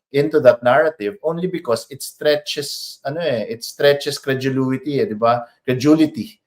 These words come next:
Sorry, jargon na naman. Hindi po ka panipaniwala. Napakahirap, napakahirap paniwalaan na ito na lang po, eh, napakasimple, eh. May chopper ho kayo, uh,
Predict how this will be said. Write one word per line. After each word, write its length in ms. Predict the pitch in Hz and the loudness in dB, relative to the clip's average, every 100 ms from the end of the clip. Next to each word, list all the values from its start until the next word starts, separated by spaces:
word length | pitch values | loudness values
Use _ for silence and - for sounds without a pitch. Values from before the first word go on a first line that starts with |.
| _ | _
Sorry, 320 | - 147 165 135 | 6 8 8 6
jargon 400 | 139 139 143 156 | 8 8 8 8
na 80 | |
naman. 400 | 151 147 165 147 - - - | 6 6 4 2 -2 -12 -8
Hindi 320 | 156 165 190 | -2 2 4
po 160 | 185 175 | 4 4
ka 80 | |
panipaniwala. 960 | 175 170 170 170 160 160 147 147 185 - - _ _ | 4 2 -2 -2 0 4 4 2 0 -4 -8 _ _
Napakahirap, 880 | 143 143 160 160 170 165 156 156 _ | -2 2 4 4 2 2 0 0 _
napakahirap 720 | 147 151 156 156 165 156 156 | -4 -2 0 0 2 2 2
paniwalaan 880 | 156 151 147 143 135 165 170 123 107 _ _ _ | 2 0 2 2 2 -4 -6 -8 -14 _ _ _
na 520 | 127 135 135 135 135 135 _ _ _ _ _ _ - | 0 2 4 2 0 -4 _ _ _ _ _ _ -6
ito 160 | 151 180 | -2 2
na 160 | 175 | 4
lang 160 | 180 180 | 4 4
po, 160 | 202 | 6
eh, 80 | 151 | 6
napakasimple, 720 | 131 - 143 147 165 170 190 170 113 | 4 2 0 -2 -6 -6 -4 0 0
eh. 40 | |
May 160 | 117 127 | -2 -2
chopper 480 | 156 147 156 160 | 2 2 2 -2
ho 80 | 165 160 | -2 -2
kayo, 480 | 175 151 127 135 - _ _ _ 117 | 0 0 0 -2 -10 _ _ _ 2
uh, 560 | 117 113 113 113 110 | 4 6 4 4 2